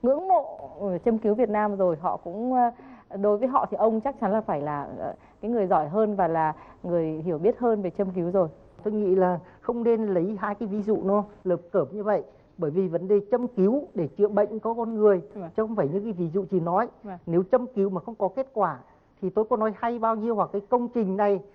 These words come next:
Speaker 2: có là viết hay bao nhiêu hoặc là logic bấy nhiêu cũng có ý nghĩa gì cả.
Speaker 1: Vâng. À, thế thì khán giả trên truyền hình cũng sẽ tò mò là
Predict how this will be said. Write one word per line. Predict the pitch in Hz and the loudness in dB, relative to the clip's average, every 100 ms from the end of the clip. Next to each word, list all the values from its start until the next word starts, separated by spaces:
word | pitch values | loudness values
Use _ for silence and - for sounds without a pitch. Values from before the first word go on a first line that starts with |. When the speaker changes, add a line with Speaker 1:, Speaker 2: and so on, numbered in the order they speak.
| _ _ _ | _ _ _
Speaker 2:
có | 214 | 0
là | 214 180 | 2 2
viết | 175 277 - - | 0 -4 -4 -20
hay | - 247 269 | -6 -2 0
bao | 240 233 | 0 -2
nhiêu | 233 240 | -4 -2
hoặc | 196 185 | -2 -2
là | 190 | 2
logic | 233 262 285 | 2 2 0
bấy | 254 240 | -2 0
nhiêu | 240 | -2
cũng | 190 190 | -2 -4
có | 208 | -2
ý | 196 | -2
nghĩa | 196 190 | -2 -4
gì | 175 | -6
cả. | 185 170 123 _ _ | 0 0 0 _ _
Speaker 1:
Vâng. | 190 185 - - - _ | -6 -6 -6 -20 -20 _
À, | 214 214 214 | 2 2 0
thế | 226 | -2
thì | 262 262 | -2 -6
khán | - 196 | -4 -2
giả | 262 | -2
trên | 202 | -2
truyền | 214 202 | -6 -6
hình | 185 | -6
cũng | 160 180 | -10 -14
sẽ | - | -12
tò | - 214 | -2 0
mò | 180 185 175 | 2 2 2
là | 156 151 | 2 -2